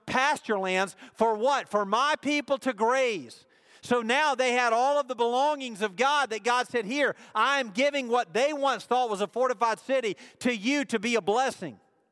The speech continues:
So a new identity, a new location, and last but not least, they were given, and we certainly have, a renewed spiritual experience when we heed the warnings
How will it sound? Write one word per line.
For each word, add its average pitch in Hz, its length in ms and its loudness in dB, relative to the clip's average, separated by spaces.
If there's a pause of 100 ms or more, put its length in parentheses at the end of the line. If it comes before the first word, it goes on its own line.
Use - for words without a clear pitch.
(1600)
So 226 180 0
a 226 40 -2
new 254 200 0
identity, 233 520 -2
a 196 60 -2
new 226 280 -2 (220)
location, 220 600 -2
and 180 140 -2
last 202 340 0
but 214 100 -8
not 190 200 -2
least, 196 460 -4 (260)
they 196 260 0
were 202 200 0
given, 208 380 -2
and 165 220 -6
we 190 200 -2
certainly 185 440 -4
have, 190 360 -2
a 165 80 -2
renewed 202 680 -2 (280)
spiritual 214 840 -2
experience 180 880 -4
when 156 200 -4
we 196 400 -2 (180)
heed 220 640 -4 (240)
the 170 100 0
warnings 190 760 -2